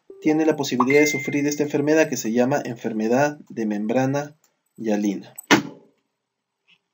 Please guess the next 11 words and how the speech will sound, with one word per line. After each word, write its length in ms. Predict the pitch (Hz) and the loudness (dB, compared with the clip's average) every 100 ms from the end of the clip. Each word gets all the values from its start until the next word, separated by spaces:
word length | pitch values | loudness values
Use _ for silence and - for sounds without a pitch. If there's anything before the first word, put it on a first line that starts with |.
| _ _ _ _ _ _ _ _ _ _ _ _ _ _ _ _ _ - | _ _ _ _ _ _ _ _ _ _ _ _ _ _ _ _ _ -2
La 80 | 131 | 0
enfermedad 420 | 131 151 175 196 | 2 4 6 4
de 100 | 185 | 4
membrana 380 | 165 160 175 170 | 2 2 2 4
hialina, 600 | 147 156 165 156 160 - | 4 6 4 4 -2 -4
característica 720 | 127 117 113 127 147 151 139 | 0 0 0 0 0 -2 0
de 100 | 131 | 0
los 100 | 117 | 0
prematuros, 760 | - 113 117 151 135 139 - - _ _ _ _ _ _ _ _ _ _ _ _ _ _ _ _ - | -6 -4 -2 0 2 0 -6 -20 _ _ _ _ _ _ _ _ _ _ _ _ _ _ _ _ -10
los 160 | 120 120 | -8 -4
prematuros, 640 | 123 127 151 165 - - | -2 0 2 2 0 -10